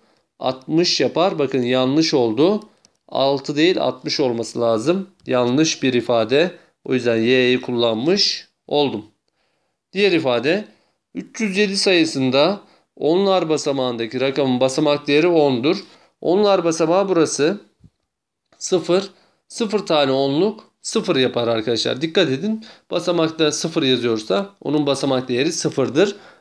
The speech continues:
On değildir. Burada da yine bir hata söz konusu. O yüzden bu da yanlış bir ifade olmuş. Son ifadem, altı yüz sayısının yüzler basamağındaki rakamın basamak değeri altı yüzdür.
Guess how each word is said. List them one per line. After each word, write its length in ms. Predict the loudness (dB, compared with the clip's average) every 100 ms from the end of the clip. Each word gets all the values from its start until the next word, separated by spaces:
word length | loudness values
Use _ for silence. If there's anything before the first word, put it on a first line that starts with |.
| _
On 360 | 0 4 4 4
değildir. 580 | 4 4 2 0 -2 -6
Burada 260 | -6 -2 0
da 80 | 2
yine 300 | 2 2 2
bir 220 | 2 0 -12 _ _
hata 380 | -8 -2 0 0
söz 260 | -2 -6
konusu. 460 | -4 -6 -6 -6 -2
O 100 | 0
yüzden 300 | 0 0 -2
bu 100 | 0
da 220 | 0 0 -6 _ _ _
yanlış 500 | -2 0 0 -2 -2
bir 260 | -2 -2 -10
ifade 600 | -2 -2 2 0 0 -2
olmuş. 540 | 0 0 0 -8 -12 -16 _ _ _ _ _ _
Son 200 | 0 2
ifadem, 580 | 2 2 2 0 0 -6 _ _ _ _
altı 380 | 0 0 0 -4
yüz 160 | -6 -2
sayısının 440 | -2 0 -2 -2
yüzler 440 | -2 0 0 2
basamağındaki 640 | 0 0 -2 0 -2 -4 -2
rakamın 380 | 0 0 -2 0
basamak 460 | 0 2 0 0
değeri 180 | 0 2
altı 340 | 2 0 -2 -8
yüzdür. 380 | -6 -6 -6